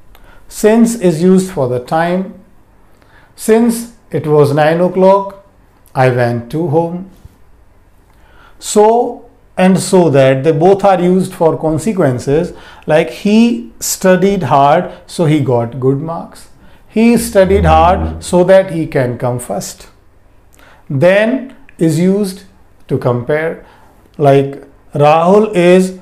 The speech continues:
greater, uh, Rahul is smarter than Rohit. Unless, until, they both are about the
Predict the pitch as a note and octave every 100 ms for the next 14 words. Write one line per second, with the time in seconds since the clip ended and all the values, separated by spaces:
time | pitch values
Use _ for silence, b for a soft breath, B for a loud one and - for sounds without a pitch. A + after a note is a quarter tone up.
0 | - - B2 D3+ E3+ E3+ G3+ G3+ G3+ G3+
1 | - B B _ _ D3 B2+ C#3+ D#3+ E3
2 | F#3+ F3 E3+ D#3+ - E3 E3+ F3+ F#3 G3+
3 | G3 G3 - - C#3 D3+ E3+ F#3+ G3 -
4 | _ C3+ A#2+ A2+ A#2 A#2+ - - _ _
5 | _ _ _ b b b - E3+ G3+ A3+
6 | A#3+ A#3+ - - D#3+ E3+ D3 G#3+ A3 B3
7 | B B - C#3 D3 D#3+ F3 E3 D3+ C3+
8 | C#3 D#3+ F#3 D#3+ E3 F3